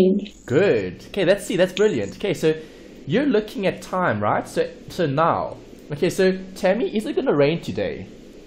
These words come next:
Speaker 1: Probably.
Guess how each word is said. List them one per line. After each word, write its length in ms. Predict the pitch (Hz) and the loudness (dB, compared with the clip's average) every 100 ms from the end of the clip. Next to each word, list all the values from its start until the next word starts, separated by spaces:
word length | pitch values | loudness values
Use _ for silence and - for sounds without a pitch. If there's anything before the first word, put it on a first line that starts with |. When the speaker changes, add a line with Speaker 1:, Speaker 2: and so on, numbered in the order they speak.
| - - - - - - - - - - - - - - - - - - - - - - - - - - - - | -20 -20 -20 -20 -20 -20 -20 -20 -20 -20 -20 -20 -20 -20 -8 -4 -2 -4 -14 -14 -14 -14 -10 -10 -10 -16 -8 4
Speaker 1:
Probably. 960 | 285 294 277 208 196 202 233 240 - | 6 8 6 6 4 6 4 2 -8